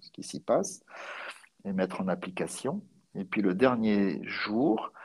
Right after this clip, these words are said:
là, l'analyse de swing avec le trackman, un peu plus, euh, voilà,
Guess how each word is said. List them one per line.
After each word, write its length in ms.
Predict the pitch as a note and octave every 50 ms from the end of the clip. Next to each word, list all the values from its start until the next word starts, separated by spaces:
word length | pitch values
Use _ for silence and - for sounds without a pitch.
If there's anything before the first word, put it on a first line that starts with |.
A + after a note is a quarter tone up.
| - - - - -
là, 140 | - A#2 B2
l'analyse 500 | B2 B2+ C3 B2+ B2+ B2 B2 C3 B2 G#2+
de 120 | - A2 G2+
swing 520 | - - - - G2+ G2+ A2+ C3 D3 C#3+
avec 280 | A#2 F#2+ G2+ G#2 - G#2
le 100 | G2 F#2+
trackman, 760 | - - F#2 F#2 - - - G2 F#2 G2 G#2 A#2 C3+ C#3 A#2+
un 100 | G2+ G2
peu 160 | - G2 F2+
plus, 420 | F2+ - G2+ G#2 G2+ - - -
euh, 240 | F2 F2 E2+ E2+ - - - - - - - - _ _ -
voilà, 300 | G2+ G#2 G2+ E2 D2+